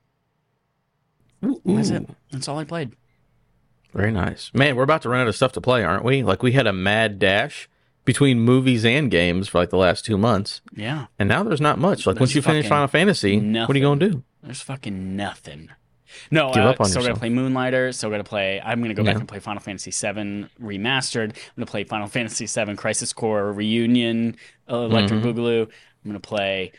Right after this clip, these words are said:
Speaker 2: all these things. No, Manly Brian, I've not played Moonlighter yet. It is downloaded,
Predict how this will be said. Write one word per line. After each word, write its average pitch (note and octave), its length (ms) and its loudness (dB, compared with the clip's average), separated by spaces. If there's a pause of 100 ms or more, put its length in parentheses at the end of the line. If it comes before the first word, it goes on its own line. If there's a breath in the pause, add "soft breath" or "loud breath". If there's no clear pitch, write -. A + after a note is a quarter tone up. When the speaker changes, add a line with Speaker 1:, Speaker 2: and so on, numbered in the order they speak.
(180 soft breath)
Speaker 2:
all A#2 180 2
these G2+ 180 -10
things. F2 260 -12
No, C3 420 2
Manly A#2+ 240 -2
Brian, G#2+ 200 -2
I've G#2+ 160 -4
not A#2+ 240 -2
played A#2+ 260 -6
Moonlighter G2+ 360 -2
yet. F#2+ 200 -2
It A#2 100 -2
is D#3+ 140 0
downloaded, C#3+ 720 0